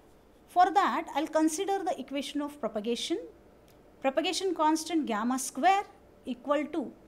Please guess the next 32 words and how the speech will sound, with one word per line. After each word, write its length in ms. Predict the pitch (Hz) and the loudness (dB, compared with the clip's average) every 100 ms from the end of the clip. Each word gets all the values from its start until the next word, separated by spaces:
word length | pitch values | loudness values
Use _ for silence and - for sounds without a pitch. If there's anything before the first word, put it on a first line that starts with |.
| - - - - | -20 -20 -20 -6
j 160 | 311 | -2
omega 460 | 381 359 320 294 311 | 0 2 2 2 2
mu 320 | 302 339 440 | 2 0 -2
sigma 480 | - 233 196 214 233 | -6 -6 -4 -2 -2
plus 260 | 233 208 170 | -2 -4 -4
j 100 | 190 | -6
omega 260 | 202 208 | -6 -4
epsilon. 540 | 220 208 - 226 254 349 - - - - - - - | -4 -6 -6 -2 0 -2 -6 -20 -20 -20 -20 -16 -10
If 180 | 330 | -4
I 100 | 440 453 | -2 0
take 180 | 381 - | -2 -2
sigma 640 | - 269 240 294 339 339 - | -4 -4 0 2 2 0 -4
outside 600 | 214 247 - 359 359 330 | -2 -2 -4 0 2 2
as 80 | 311 | -2
a 40 | |
constant 560 | 311 254 277 - 294 285 | -2 -2 -2 -4 -4 -2
term 260 | 311 349 381 | -2 -2 -4
or 80 | 202 | -8
a 40 | |
common 400 | 220 226 240 302 | -4 0 2 4
factor, 540 | 302 269 254 - 311 392 - - - - 214 | 2 0 -4 -4 -4 -4 -8 -20 -20 -18 -6
j 300 | 330 403 320 | 0 0 2
omega 500 | 254 254 240 247 240 | 0 0 0 0 2
mu 380 | 240 247 254 269 | 2 0 0 -4
sigma 720 | - - 285 311 262 190 247 | -6 -4 0 2 0 0 -6
into 280 | - 311 320 | -2 0 0
the 100 | 392 | -2
bracket, 600 | 262 208 196 - 254 320 | -2 -4 -6 -4 -4 -4
here 220 | - 214 | -6 -6
it 160 | 202 214 | -6 -8
comes 300 | 214 196 196 | -8 -8 -6
one, 280 | 202 277 | -4 -2